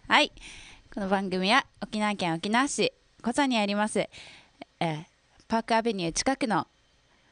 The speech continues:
エフエムコザより、日曜午後五時から六時の一時間生放送でお送りさせていただい-、あ、お送りしています。はい。えー、はい。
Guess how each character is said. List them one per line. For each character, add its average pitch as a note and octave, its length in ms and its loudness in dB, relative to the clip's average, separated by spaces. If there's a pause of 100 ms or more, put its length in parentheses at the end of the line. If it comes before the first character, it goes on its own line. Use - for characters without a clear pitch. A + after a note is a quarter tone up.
(360)
エ G3 80 4
フ G3+ 100 0
エ G3+ 60 2
ム G3 120 -2
コ A#3 120 0
ザ C4 160 4
よ A#3 80 4
り、 E3+ 180 -4 (300)
日 F#3 240 -6
曜 E3 240 0
午 D#3+ 100 -4
後 D#3 160 -4
五 E3+ 140 0
時 G#3+ 140 -4
か G#3 100 0
ら F3 100 2
六 D#3+ 240 0
時 A#3 100 0
の G3+ 140 0
一 A#3 180 -2
時 C4 120 0
間 B3+ 200 0
生 A3+ 220 0
放 D#4+ 160 4
送 D4 180 2
で G3+ 280 2
お D#3+ 80 0
送 E3+ 180 -4
り D#3+ 100 0
さ E3 140 -4
せ - 140 -10
て C#3 340 -2 (180)
い D3+ 120 -8
た D#3 100 -4
だ D3 140 -2
い-、 - 60 -14 (120)
あ、 G#3 220 -4
お E3+ 80 -2
送 E3 200 -8
り D3+ 260 -6
し - 100 -8
て G3+ 120 2
い G#3 60 0
ま C4 160 4
す。 - 160 -10 (400)
は B3 140 2
い。 B3+ 80 -2 (260)
え E3 340 -2
ー、 - 240 -14 (2250)
は - 160 -6
い。 B3 140 0